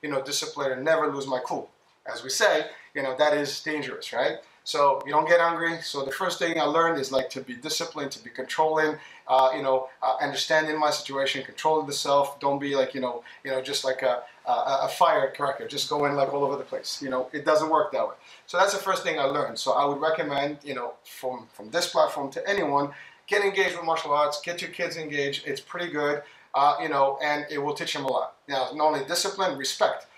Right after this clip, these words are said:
Because it comes from the world of martial arts, uh, the world of military concepts, you know, there is ranking, there's authority, there's respect. You know, you salute,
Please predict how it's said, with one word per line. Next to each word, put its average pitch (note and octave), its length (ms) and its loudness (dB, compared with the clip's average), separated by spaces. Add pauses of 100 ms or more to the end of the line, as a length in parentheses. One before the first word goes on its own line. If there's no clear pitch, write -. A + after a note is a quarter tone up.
(200)
Because - 640 0
it D#3+ 180 -6
comes F3 240 0
from D#3 140 -4
the C3+ 80 -2
world D3+ 240 4
of D3 80 0
martial D3 340 2
arts, C3+ 220 4
uh, C#3+ 180 4
the C#3 100 0
world D3 240 2
of C3+ 220 -2
military D3+ 540 2
concepts, E3 640 0 (280)
you D#3+ 60 -4
know, D3 120 -2
there E3 220 2
is D#3 360 -2
ranking, F#3 420 0 (100)
there's C3 220 0
authority, F#3+ 580 4
there's B2 240 -4
respect. E3+ 480 0 (220)
You C3+ 80 -6
know, B2 220 -6
you B2 100 -12
salute, F#3 540 -4